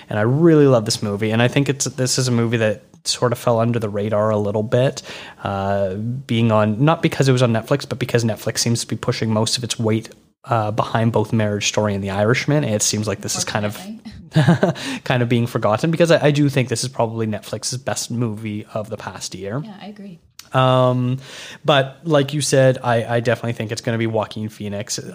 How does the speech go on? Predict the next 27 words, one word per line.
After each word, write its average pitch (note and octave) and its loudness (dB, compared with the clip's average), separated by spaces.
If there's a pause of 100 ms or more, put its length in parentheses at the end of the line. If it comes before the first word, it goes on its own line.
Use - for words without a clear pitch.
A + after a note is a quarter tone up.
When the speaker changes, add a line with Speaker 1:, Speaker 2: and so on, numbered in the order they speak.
(120)
Speaker 1:
unless, B2 0
like, G#2+ -10 (320)
the C3+ -2
Joker C3+ 2
momentum A#2+ -2
has A2 -6
really C#3+ 2
slowed B2 -2
down A2+ -2
in B2 2
the B2 2
last B2 2
few A#2+ -4
weeks, A#2+ -4
where G#2+ 2
a G2+ -2
lot A2 4
of A2 -4
people A#2 -4
are A#2 0
coming A2+ 0
out A2 0
as G#2+ -2
being A2 -4
like, G#2+ 0
"It C3+ 2
was B2+ 2